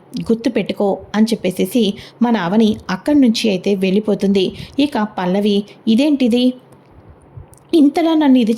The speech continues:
చేస్తుంది? కానీ నీకు ఒక విడాకులు రాలేదు, ఆ విడాకులు వచ్చేటట్టు నేను చేస్తాను. బావగారంతలో బావగారికి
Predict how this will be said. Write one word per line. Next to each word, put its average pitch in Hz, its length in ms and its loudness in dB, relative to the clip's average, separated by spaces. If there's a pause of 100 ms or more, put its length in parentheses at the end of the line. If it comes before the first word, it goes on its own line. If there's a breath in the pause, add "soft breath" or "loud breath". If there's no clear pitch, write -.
చేస్తుంది? 233 540 2 (320 loud breath)
కానీ 240 460 2 (260 loud breath)
నీకు 254 220 2
ఒక 226 140 0
విడాకులు 247 480 0
రాలేదు, 208 520 0 (120)
ఆ 208 140 -4
విడాకులు 208 460 0
వచ్చేటట్టు 226 520 -2
నేను 220 400 4
చేస్తాను. 196 460 -2 (420 loud breath)
బావగారంతలో 226 840 0
బావగారికి 208 840 -2